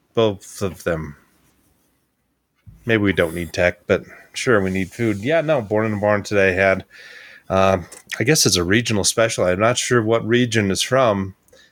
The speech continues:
but it's called the Skirt Burger. Sometimes you just like to say "Skirt Burger." Now, you can't see it very well in this one, but essentially the idea is two patties, and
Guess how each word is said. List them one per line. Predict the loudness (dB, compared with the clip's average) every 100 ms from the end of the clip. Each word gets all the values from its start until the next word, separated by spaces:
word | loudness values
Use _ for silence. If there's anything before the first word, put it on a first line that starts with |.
| _ _
but | 0
it's | 0
called | 2 0 2
the |
Skirt | 0 0 0 0 0
Burger. | 0 2 0 -10 -16 _ _ _ _ _ _ _ _ _ _ _ _ _ _ -20 -6
Sometimes | 0 0 2 2 2 0
you | 0
just | 0 2
like | 2 0 0
to |
say | 0 2 2 2
"Skirt | 2 0 2 0 0
Burger." | 2 2 2 -6 -14 _ _ _ _ _ _ _ -2
Now, | 2 4 2 0 -4
you | -6
can't | -2 0 2
see | 2 0
it | 2
very | 2 2
well | 2 0
in | 0
this | -4 -4 -4
one, | -4 -6 -12 _ _ _ _ _ -4
but | 0
essentially | 2 2 0 0
the | 2 2
idea | 2 2 2 2
is | 2 -2
two | -6 -6 -2
patties, | 2 2 2 0 -2 -8 _ _ _ _ _ -4
and | 2 4 4 2